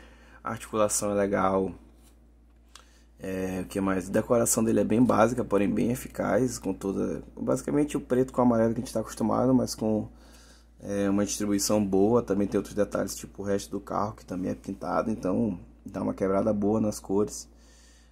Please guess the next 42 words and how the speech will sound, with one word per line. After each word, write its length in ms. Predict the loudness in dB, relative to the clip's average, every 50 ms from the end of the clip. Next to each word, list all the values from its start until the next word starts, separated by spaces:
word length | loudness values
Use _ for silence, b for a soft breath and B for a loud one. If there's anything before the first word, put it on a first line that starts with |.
| b b
E 140 | -6 -2
assim, 260 | 0 2 0 2 2 0
a 60 | -2
escultura 540 | -2 -2 -4 -4 -6 -6 -4 -2 0 2 4
é 20 |
bacana, 600 | 4 4 4 2 2 0 2 2 4 4 4 2
ele 100 | 2 0
é 40 | 0
muito 220 | 0 -2 -2 -2 0
bem 100 | 0 2
feitinho, 380 | 2 0 0 2 0 0 0
cara, 200 | -2 -4 -4 -2 -2
muito 160 | -2 0 0
bem 100 | 0 0
feitinho 320 | 0 -2 -2 0 -2 -2
pra 120 | -2 0 0
uma 160 | 0 0 -2
figura 360 | -4 -6 -2 0 0 0 0
tão 160 | 0 -4 -4
pequena. 480 | -4 -4 -6 -6 -4 -4 -2 -2 -4 -4 -8 -14 -20 -20 -20 -20 -20 -20 -20 _ _ -20 _ _ _ _ -20 b b b b b b b b b b
E 60 | -8 -6
eu 60 | -6
recomendo 360 | -4 -2 0 2 2 2 4
bastante 420 | 4 4 2 2 0 -2 -2 0 2
alguém, 160 | 2 2 2
pra 180 | 2 2 2 2
quem 320 | 4 4 4 6 4 4
se 140 | 2 2 2
interessar 760 | 4 6 8 8 8 8 6 4 2 2 4 4 2 2 0 -4 -4
por 220 | -2 -2 -2 -4 -4
coleção 540 | -2 2 2 2 2 2 0 0 0 0 0
G 220 | 0 2 2 2
um, 340 | 2 2 2 0 0 -2 -6 -10 -10 -4
pegar 300 | 0 0 2 2 4 4
um 120 | 4 2
desse 240 | 2 0 0 -2 -2
aqui 180 | -4 -4 -6 -6
pra 200 | -4 -4 -4 -2
si, 480 | -2 -2 -4 -2 -2 -4 -4 -4 -6 -6 -8
principalmente 400 | -6 -4 -2 -2 -2 -4 -4 -2
botar 260 | 0 0 0 0 0
na 220 | -2 -2 -4 -6